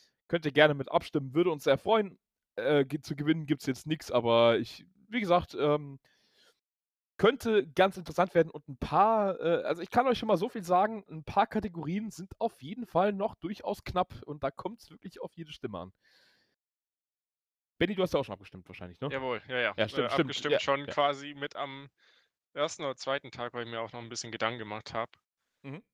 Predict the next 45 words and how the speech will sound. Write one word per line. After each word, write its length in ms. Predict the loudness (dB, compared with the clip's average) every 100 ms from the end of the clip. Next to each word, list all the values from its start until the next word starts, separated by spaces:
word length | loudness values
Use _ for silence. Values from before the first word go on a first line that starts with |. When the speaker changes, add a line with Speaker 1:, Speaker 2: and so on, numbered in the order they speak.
| _
Speaker 2:
Aber, 720 | 0 0 0 -2 -4 -6 -8
äh, 40 | -12 0
ja, 240 | 0 0 -4
manche 400 | -10 -6 -4 -4
Entscheidungen 440 | -2 -2 -2 -4
sind 180 | -6 -4
einem 200 | -4 -2
selbst 260 | -6 -6
schwer 160 | -6 -6
gefallen, 420 | -6 -4 -4 -4
plus, 480 | -8 -8 -6 -4 -6
äh, 400 | -6 -6 -6 -8 -10 _ _ _ _ _ _ -14
man 120 | -10
hat 120 | -4
dann 100 | -2
auch 180 | -2 -4
noch 120 | -4
mal 100 | -6
'n 60 | -6
bisschen 300 | -6 -6 -6
überlegen 600 | -6 -6 -4 -6 -6 -8
müssen, 320 | -6 -6 -6
wie, 200 | -8 -10
wie 120 | -10 -10
die 100 | -10
Saison 320 | -10 -6 -6
abgelaufen 460 | -4 0 0 0 -4
ist. 160 | -6
Aber, 640 | -4 -2 -2 -4 -4 -6 -10
äh, 40 | -16
wie 80 | -4
du 100 | 0
sagst, 540 | 4 4 4 -10 -14 _ -20 _
äh, 400 | -8 -6 -6 -10 -16 _ _ _ _ _ -10
stimmtechnisch 720 | -4 -4 0 0 -2 -6 -6
manches 360 | -8 -6 -8
sehr 140 | -6 -6
knapp, 300 | -4 -6 -6
plus 320 | -10 -8 -4
halt, 240 | -2 -2 -4
weil 100 | -8
man 140 | -6
selber 240 | -4 -2 -4
noch 140 | -6
sehr 380 | -6 -4 -2 -4